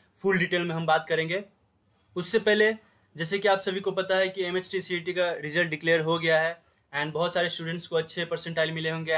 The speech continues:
and बहुत को लो परसेंटाइल मिले होंगे। So लो परसेंटाइल वाले स्टूडेंट्स के लिए एक मैं सजेशन देना चाहता हूँ और एडवाइस समझ लो कि प्लीज आप ब्रांच में कॉम्प्रोमाइज मत करना,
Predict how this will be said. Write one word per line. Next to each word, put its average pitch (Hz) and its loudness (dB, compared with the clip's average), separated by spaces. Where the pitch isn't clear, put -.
and 156 -6
बहुत 175 2
को 170 -2
लो 175 0
परसेंटाइल 165 0
मिले 156 0
होंगे। 156 -6
So 180 0
लो 190 6
परसेंटाइल 202 2
वाले 196 4
स्टूडेंट्स 185 -2
के 196 -2
लिए 190 2
एक 180 -8
मैं 180 -2
सजेशन 180 0
देना 185 2
चाहता 165 0
हूँ 190 -4
और 160 2
एडवाइस 165 2
समझ 165 -2
लो 185 0
कि 175 -6
प्लीज 208 -4
आप 165 0
ब्रांच 180 0
में 185 0
कॉम्प्रोमाइज 170 -4
मत 170 -4
करना, 185 0